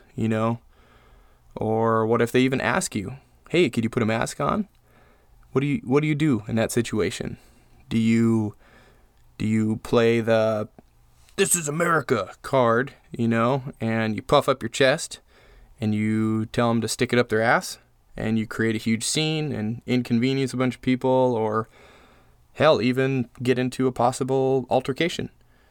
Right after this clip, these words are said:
You know, there's, there's people that do that. That's where all these plane fights come from. Ooh, new show, new show, plane fights.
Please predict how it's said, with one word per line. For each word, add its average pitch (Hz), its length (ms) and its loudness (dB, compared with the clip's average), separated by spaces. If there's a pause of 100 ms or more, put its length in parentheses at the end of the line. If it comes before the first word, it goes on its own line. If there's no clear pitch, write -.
(160)
You 107 100 0
know, 123 140 6
there's, 127 360 2 (260)
there's 110 220 -2
people 117 300 2
that 107 140 0
do 123 160 2
that. 113 280 -4 (400)
That's 98 180 -4
where 117 80 4
all 113 100 4
these 110 180 -2
plane 120 500 0
fights - 600 -8
come 107 200 -2
from. 117 320 -2 (1000)
Ooh, 151 140 4
new 135 140 4
show, 139 360 2 (120)
new 123 140 -2
show, 113 300 0 (360)
plane 127 240 2
fights. - 400 -8